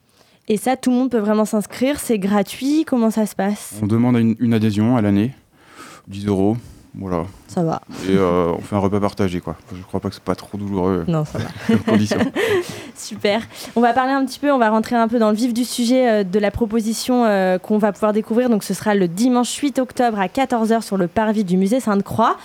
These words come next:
Speaker 1: Et ça, c'est un peu une après-midi en deux étapes avec deux œuvres, Eine Brise et Emballement, euh, pas emballement général, emballage final.
Speaker 2: Emballage final.
Speaker 1: Emballage final.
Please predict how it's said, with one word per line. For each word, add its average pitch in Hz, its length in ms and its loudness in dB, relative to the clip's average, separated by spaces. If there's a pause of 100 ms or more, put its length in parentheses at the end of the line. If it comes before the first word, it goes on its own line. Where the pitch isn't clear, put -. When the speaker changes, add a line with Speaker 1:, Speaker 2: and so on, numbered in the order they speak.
(320)
Speaker 1:
Et 240 80 2
ça, 226 380 2
c'est 254 100 -4
un 226 140 2
peu 311 160 2
une 240 320 4
après-midi 254 360 2
en 233 120 2
deux 247 260 2
étapes 262 320 0
avec 190 240 0
deux 220 220 0
œuvres, 240 200 0
Eine 208 280 2
Brise 208 300 0
et 196 140 0
Emballement, 208 540 2
euh, 175 360 -2 (240)
pas 285 100 2
emballement 202 440 2
général, 190 540 -2
emballage 185 580 0
final. 170 480 -4
Speaker 2:
Emballage 95 380 -4
final. - 180 0
Speaker 1:
Emballage 180 260 2
final. 165 340 -2